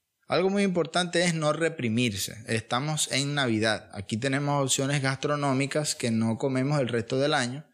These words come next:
Así que cómete tu pan de jamón, no hay problema. Recuerda que ningún alimento es malo. Lo malo es comer desproporcionadamente. Algo muy importante es el sueño, cuidar el sueño, dormir.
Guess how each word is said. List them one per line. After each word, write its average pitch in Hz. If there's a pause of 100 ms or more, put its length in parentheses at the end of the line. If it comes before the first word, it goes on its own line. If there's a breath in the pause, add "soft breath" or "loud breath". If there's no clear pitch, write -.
(220 soft breath)
Así 120
que 170
cómete 196
tu 175
pan 175
de 190
jamón, 160
no 147
hay 160
problema. 165
Recuerda 120
que 180
ningún 156
alimento 143
es 123
malo. 120
Lo 117
malo 120
es 156
comer 156
desproporcionadamente. 107 (400)
Algo 170
muy 208
importante 180
es -
el 107
sueño, 101
cuidar 127
el 135
sueño, 113
dormir. 107